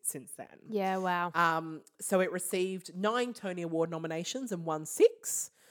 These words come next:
Speaker 1: um, at the, would be the twenty seventeen Tonys. So that was, it won Best Musical, Best Score, Best Book. Ben Platt won Best Leading Actor, and Rachel Bay Jones, who plays,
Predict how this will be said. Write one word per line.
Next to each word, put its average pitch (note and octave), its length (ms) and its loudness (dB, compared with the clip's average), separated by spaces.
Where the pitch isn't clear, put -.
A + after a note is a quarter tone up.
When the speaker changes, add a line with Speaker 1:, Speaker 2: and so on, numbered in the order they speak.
Speaker 1:
um, D#3 520 -2
at D#3+ 220 -2
the, D#3 560 -6
would D3+ 140 -8
be D3 100 -4
the D3+ 80 -8
twenty D3+ 260 -10
seventeen D#3+ 520 -4
Tonys. A3 560 -6
So E3 260 2
that D#3+ 180 2
was, D3+ 460 0
it E3 160 -2
won D3+ 180 0
Best A3+ 280 6
Musical, F3 500 4
Best E3 300 0
Score, D3 340 6
Best D3 340 -2
Book. C5 380 10
Ben F3 180 6
Platt E3+ 320 4
won D#3+ 160 0
Best D#3 260 -2
Leading D#3+ 280 2
Actor, D3 580 4
and D#3 160 -4
Rachel D#3 300 4
Bay C#3+ 160 2
Jones, C#3+ 360 -4
who D3+ 140 -4
plays, C#3 680 -2